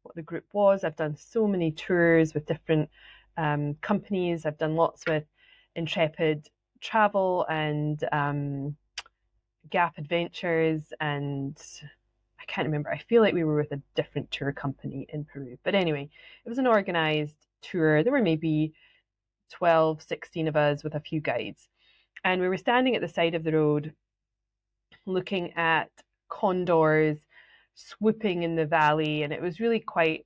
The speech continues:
magical and majestic. And I looked over at the far side of the, the valley and noticed something.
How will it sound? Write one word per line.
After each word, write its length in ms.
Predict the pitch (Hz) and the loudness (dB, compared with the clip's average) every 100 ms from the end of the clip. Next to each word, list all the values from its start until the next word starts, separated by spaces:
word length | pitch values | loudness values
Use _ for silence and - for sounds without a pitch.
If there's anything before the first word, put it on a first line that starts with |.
| _ - | _ -16
magical 680 | 170 175 160 151 - 170 156 | -4 -2 -2 -4 -6 -2 -2
and 100 | 151 | -2
majestic. 680 | 151 160 147 - - - - _ _ _ _ _ - | -2 -4 -4 -6 -8 -8 -16 _ _ _ _ _ -2
And 600 | 175 165 165 160 160 156 - | 0 2 0 0 -4 -6 -2
I 180 | 190 214 | 2 2
looked 320 | 185 - 185 | 0 -6 -10
over 320 | 165 175 170 | -6 -2 0
at 320 | - 156 - _ _ - | 0 -2 -4 _ _ -16
the 60 | 160 | -6
far 340 | 160 156 175 | 0 0 0
side 440 | - 156 156 160 - | -2 -2 -2 -4 -4
of 240 | 156 156 156 _ _ - | -2 -2 -6 _ _ -4
the, 480 | 160 151 151 151 - | 2 2 4 2 -2
the 80 | 170 | -2
valley 500 | 160 143 143 165 220 _ _ _ _ _ _ _ - | 2 2 2 -2 -6 _ _ _ _ _ _ _ -2
and 280 | 165 165 165 | -2 0 -2
noticed 460 | 175 160 170 - | -2 -2 -6 -8
something. 440 | 165 139 - 214 | -6 -4 -4 -4